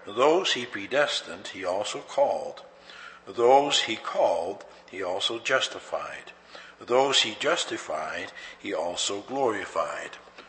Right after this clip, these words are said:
Romans eight, verse thirty. And now Article nine. Election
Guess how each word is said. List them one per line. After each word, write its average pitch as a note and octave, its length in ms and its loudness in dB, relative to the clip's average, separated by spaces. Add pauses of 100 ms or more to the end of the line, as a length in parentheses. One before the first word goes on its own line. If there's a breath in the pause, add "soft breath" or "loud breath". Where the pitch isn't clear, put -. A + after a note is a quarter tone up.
(120)
Romans F#2 600 -6
eight, E2+ 320 -12 (240)
verse G2 220 -6
thirty. A2+ 420 -2 (880 loud breath)
And G2+ 120 -10
now F#2+ 200 0
Article F#2+ 480 0 (100)
nine. A2 540 4 (3000 loud breath)
Election A2+ 680 8